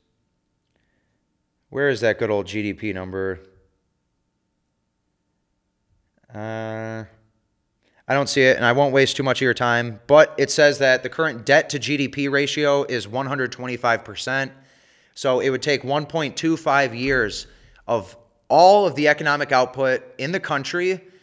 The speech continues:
all of those dollars going towards paying off the debt, and then we won't have any debt. Obviously, we cannot afford that. And all of that debt, they pay interest on it.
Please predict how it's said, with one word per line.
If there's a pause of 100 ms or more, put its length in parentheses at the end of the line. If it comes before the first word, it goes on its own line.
(280)
all
of
those
dollars
going
towards
paying
off
the
debt, (160)
and
then (360)
we
won't
have
any
debt. (260)
Obviously,
we
cannot
afford
that. (320)
And
all
of
that
debt, (840)
they
pay
interest
on
it.